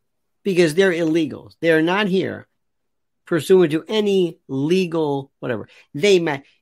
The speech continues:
they, they may not fall into the same category of, of, you know,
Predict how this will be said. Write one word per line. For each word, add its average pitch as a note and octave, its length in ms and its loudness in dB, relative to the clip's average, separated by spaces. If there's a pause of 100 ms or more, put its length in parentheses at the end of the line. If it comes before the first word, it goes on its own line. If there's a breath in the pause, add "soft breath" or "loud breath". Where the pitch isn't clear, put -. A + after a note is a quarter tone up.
they, F3 300 2
they D3+ 220 -4
may C3 180 0
not A2+ 320 -8
fall A#2 240 -8
into G#2+ 240 -10
the G2 80 -12
same A2 220 -8
category A2 580 -2 (100)
of, C#3 380 2 (380)
of, F2+ 240 -10 (440)
you - 160 -14
know, - 220 -14